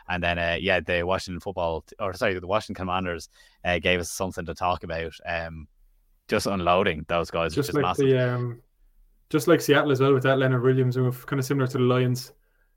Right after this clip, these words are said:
Speaker 2: Uh, Seattle's defense hasn't been too, you know, they've been very strong. They haven't had too much flaws. So I love to see them going in and getting a, a player like that to bolster the,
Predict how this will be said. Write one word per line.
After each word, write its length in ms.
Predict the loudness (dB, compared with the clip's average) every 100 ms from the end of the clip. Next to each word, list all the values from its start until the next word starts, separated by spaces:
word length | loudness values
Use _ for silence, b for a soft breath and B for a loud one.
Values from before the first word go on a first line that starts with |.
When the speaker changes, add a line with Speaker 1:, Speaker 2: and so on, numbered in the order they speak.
| _ _
Speaker 2:
Uh, 220 | -4 -2 0
Seattle's 360 | 2 2 2
defense 380 | 0 0 0 2
hasn't 300 | 2 2 2
been 200 | 2 0
too, 400 | 0 0 0 -2 _ -16 -8
you 140 | -2
know, 120 | 0
they've 160 | 0 2
been 220 | 0 -2 -8 _ _ _ _ _ _ _ -14 2
very 240 | 6 6
strong. 320 | 6 4 6
They 80 | 4
haven't 160 | 4 4
had 100 | 2
too 120 | 0
much 380 | 0 -2 -10 -14
flaws. 500 | -2 4 4 4 0 -6
So 420 | -2 -2 -2 -8 b b b b b
I 60 | 0
love 160 | 0 0
to 60 |
see 100 | 2
them 180 | 2 4
going 220 | 2 2
in 80 | 2
and 120 | 2
getting 220 | 0 0
a, 200 | 0 -2
a 160 | -4 -8
player 200 | -4 -2
like 140 | -2
that 180 | -4 -6
to 60 | -4
bolster 400 | -4 -4 -6 -4
the, 260 | -4 -6